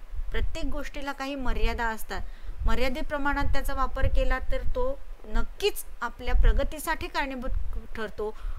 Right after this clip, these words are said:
पण कुठल्याही गोष्टीचा अतिरेक झाला तर त्यामुळे आपल्याला फक्त आणि फक्त फक्त नुकसान आणि दुष्परिणामांना सामोरं जावं लागतं आणि त्याचं उत्तम उदाहरण म्हणजे आजची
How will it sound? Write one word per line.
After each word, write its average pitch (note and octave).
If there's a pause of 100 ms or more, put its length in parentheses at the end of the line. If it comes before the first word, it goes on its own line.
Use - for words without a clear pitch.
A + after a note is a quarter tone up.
(140)
पण B3
कुठल्याही A#3+
गोष्टीचा C4 (360)
अतिरेक C#4
झाला A3 (540)
तर A3+
त्यामुळे A#3+ (360)
आपल्याला A3
फक्त -
आणि B3+
फक्त - (160)
फक्त C#4
नुकसान A#3 (200)
आणि G#3+
दुष्परिणामांना -
सामोरं A3+
जावं G#3
लागतं G#3+ (560)
आणि A3
त्याचं A3
उत्तम D4+
उदाहरण A3
म्हणजे A3 (400)
आजची -